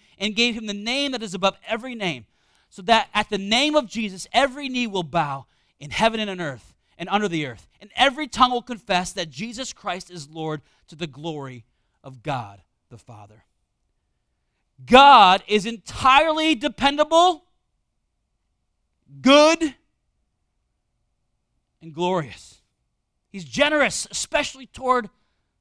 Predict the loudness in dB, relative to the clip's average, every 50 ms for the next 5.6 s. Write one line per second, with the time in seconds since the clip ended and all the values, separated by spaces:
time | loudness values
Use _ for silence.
0 | _ -14 -8 -4 -2 -4 -4 -4 -8 -8 -4 -4 -4 -2 -4 -4 -6 -6 -8 -10
1 | -10 -10 -10 -8 -8 -8 -8 -8 -10 -14 _ _ _ _ -4 -4 -4 -4 -4 -6
2 | -8 -8 -8 -10 -10 -10 -10 -10 -6 -2 0 2 2 2 0 -2 -6 _ _ 0
3 | 0 0 0 0 -4 -4 -4 -4 -4 -4 -4 -4 -6 -10 -8 -8 -8 -8 -8 -8
4 | -10 _ _ _ _ _ _ _ _ _ _ _ _ _ _ -12 -10 -10 -10 -8
5 | -2 0 0 0 0 -2 -6 -10 -10 -14 _ _